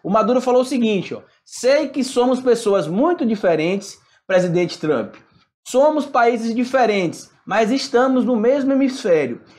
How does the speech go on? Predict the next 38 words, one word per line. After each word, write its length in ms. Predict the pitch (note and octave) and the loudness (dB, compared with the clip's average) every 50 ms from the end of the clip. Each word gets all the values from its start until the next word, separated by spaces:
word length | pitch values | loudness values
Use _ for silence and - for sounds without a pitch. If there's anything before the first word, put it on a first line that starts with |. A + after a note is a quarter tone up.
| _ - | _ -6
E 100 | A3+ B3+ | -4 -2
cedo 460 | C4 - - - C4+ D4 D#4 D4 D4 D4 | -2 -2 -2 0 2 2 2 2 0 0
ou 80 | C4+ | 0
tarde 340 | C#4 - A3 G#3+ A3 A3 A3 | 0 0 0 0 0 -2 -2
seremos 380 | - A#3 G#3+ A3 A3+ G#3+ G3 G#3+ | -2 -2 0 0 0 0 2 2
obrigados 560 | A#3 A3 A#3 A3+ F3+ F3+ F#3 F#3+ G3 F3+ G#3+ | 2 2 0 -2 0 0 0 0 0 -2 -4
a 80 | G#3 | -4
falar, 580 | G#3 G#3+ G#3 F#3 D#3+ D3 D3 D3 C#3+ - - - - _ _ _ - | -2 -2 -2 0 0 0 0 0 -2 -2 -6 -16 -20 _ _ _ -6
a 120 | - G#3 A3 | -2 0 2
nos 180 | A3 A#3+ G3+ | 2 2 2
entender", 600 | A#3 A#3+ A#3 C4 C#4 B3 G3 D#3+ C#3+ C3+ B2 C3 - | 0 0 0 0 0 0 2 2 0 0 -2 -6 -10
disse 280 | C#3 C#3 G3+ G#3 G#3 A3 | -8 -6 -6 -4 -2 0
Maduro 460 | A3+ A3 G#3 E3+ D#3+ G3+ A3+ A#3 A#3 | 0 0 0 0 0 0 0 2 2
em 20 | A#3 | 2
um 140 | A#3 A3+ | 0 0
trecho 340 | A3+ - G3 G#3+ A3+ A3+ A3+ | -2 0 2 2 2 2 0
da 100 | G3+ G3+ | -2 -2
entrevista 420 | G3+ G#3 G3+ F3+ F3 G3+ G3 G#3+ G3 | -2 -2 -2 -2 -2 -2 -4 -4 -4
divulgada 440 | F#3 F#3+ F#3 F3+ E3 F3+ F#3 F3+ | -4 -4 -4 -2 0 0 -2 -2
na 100 | F#3+ F#3+ | -2 -6
noite 240 | F3+ F3+ F#3+ F#3+ - | -4 -4 -4 -4 -4
desta 300 | F#3 G3 G3 - A#3 A3+ | -6 -8 -6 -4 -4 -4
quinta. 420 | A3+ - F#3 E3 C#3 A#2 - - - _ - _ - - G3+ | -4 -6 -6 -6 -6 -6 -6 -10 -20 _ -20 _ -14 -4 -2
Essa 320 | A#3 C#4+ D4 D4 - C4 | 0 0 0 -2 -2 0
reportagem 580 | A#3 A#3 A3 - A3+ G3+ G3+ G#3 F#3+ F#3 F3 - | 0 0 0 0 -2 -4 -2 -2 -2 -4 -2 -2
também, 240 | F3+ D#3 E3+ F#3+ | -4 -2 0 0
essa, 460 | G3+ G#3 G3+ - G#3+ F#3+ F3 D3+ - - - - _ | -2 -2 -2 -2 -2 0 0 -2 -4 -8 -20 -20 _
esse 240 | - F#3 G3 - A#3 | -6 -6 -4 -2 -2
link 320 | G#3 F#3+ G#3+ C4+ C#4+ C4 | -2 0 0 0 0 0
dessa 200 | G#3+ G#3+ G3+ G#3 | 0 -2 -2 -2
entrevista 380 | G3 G3 G3 E3+ F3 F#3+ F#3+ G3 | -2 -2 -2 -2 -2 -2 -4 -4
também 280 | A3+ F#3+ F3 G#3+ C#4 C4+ | -6 -4 -2 -2 0 0
vai 120 | C#4 B3 | -2 -2
estar 120 | - A3 | -2 -2
na 60 | G#3 G#3 | -2 -2
descrição 320 | G3+ - G#3 G3 - F3+ | -4 -6 -10 -8 -6 -8
desse 220 | F3+ F3 F3+ E3+ | -8 -6 -8 -8
vídeo, 360 | D#3 D#3+ F#3+ A3+ A3 B3 B3+ | -8 -6 -6 -6 -6 -6 -10